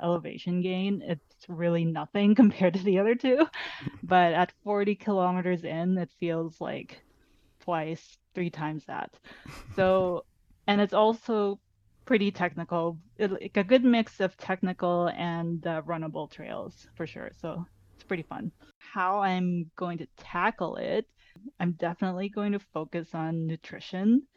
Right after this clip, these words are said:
because I feel like that's what I neglected last time, and I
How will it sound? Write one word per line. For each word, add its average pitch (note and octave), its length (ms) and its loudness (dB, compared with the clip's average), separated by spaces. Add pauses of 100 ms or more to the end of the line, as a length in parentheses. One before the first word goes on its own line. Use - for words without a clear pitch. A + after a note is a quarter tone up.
(340)
because F3 380 -2
I E3 140 -2
feel E3+ 400 -4
like D#3+ 240 -6 (120)
that's D#3+ 380 -8
what F3+ 160 -4
I F3+ 120 0
neglected G3+ 600 -4
last G#3+ 340 -6
time, A#3+ 480 0
and E3+ 220 -2
I E3+ 120 -4